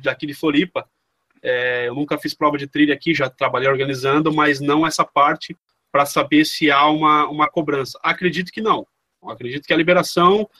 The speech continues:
a liberação da prova é uma liberação normal, até porque as taxas de prefeitura não são altas, tá? As taxas de prefeitura são bem baixas até. E isso até é uma, é um questionamento que eu já fiz várias vezes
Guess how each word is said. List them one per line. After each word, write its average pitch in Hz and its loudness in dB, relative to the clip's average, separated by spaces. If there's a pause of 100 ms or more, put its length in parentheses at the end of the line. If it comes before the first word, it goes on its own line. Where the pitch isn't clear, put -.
(200)
a 233 0
liberação 233 2
da 226 6
prova 214 4
é 214 2
uma 220 0
liberação 208 0
normal, 190 2
até 262 4
porque 262 0
as 202 0
taxas 180 0
de 165 0
prefeitura 175 -4
não 196 -2
são 226 -4
altas, 160 2
tá? 117 -4 (840)
As 110 -8
taxas 139 0
de 147 0
prefeitura 170 -2
são 180 -4
bem 175 -8
baixas 180 0
até. 113 -6 (380)
E 151 0
isso 220 -4
até 180 2
é 180 4
uma, 175 2
é 143 0
um 147 -4
questionamento 147 2
que - -2
eu 147 2
já 143 2
fiz 139 0
várias 170 4
vezes 170 0